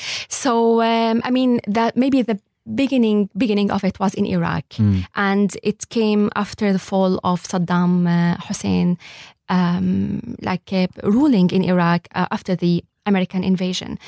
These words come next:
Speaker 1: So this is the, maybe the f-, early, early stages of Islamic State. Um, in two thousand fourteen, this is when, because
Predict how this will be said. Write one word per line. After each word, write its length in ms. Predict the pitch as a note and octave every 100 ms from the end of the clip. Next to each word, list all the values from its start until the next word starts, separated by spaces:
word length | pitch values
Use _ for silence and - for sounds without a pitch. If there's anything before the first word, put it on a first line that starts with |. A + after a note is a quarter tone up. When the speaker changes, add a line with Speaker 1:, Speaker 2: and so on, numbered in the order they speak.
| - -
Speaker 1:
So 120 | A#3+
this 180 | C4 -
is 200 | B3 - -
the, 180 | F#3+ A3
maybe 420 | A3 B3 A#3 A#3+
the 420 | G#3+ A3+ G#3 G#3+ - _ _
f-, 160 | - - -
early, 480 | C4 C4 C4 B3 B3+
early 300 | - A#3 A3+
stages 720 | A3 - A3 G#3 F#3+ F#3+ F3+ -
of 100 | F#3+
Islamic 420 | G3 F#3 G#2+ -
State. 380 | - - D2+ - - - - - - -
Um, 640 | A3 G#3 G3+ G3 G3 G3 A3 _ _ _ -
in 100 | A#3
two 160 | -
thousand 380 | A3+ C4+ C4 C4
fourteen, 760 | - A#3 - - A3+ F#3 F#3+ B3+ _ _ _ _ _ _ _ _ _ _ -
this 220 | B3 -
is 240 | C#4+ A3+ A3
when, 560 | G#3+ A#3+ A3+ A3+ A3 -
because 560 | A#3+ - A#3 A3+ G#3+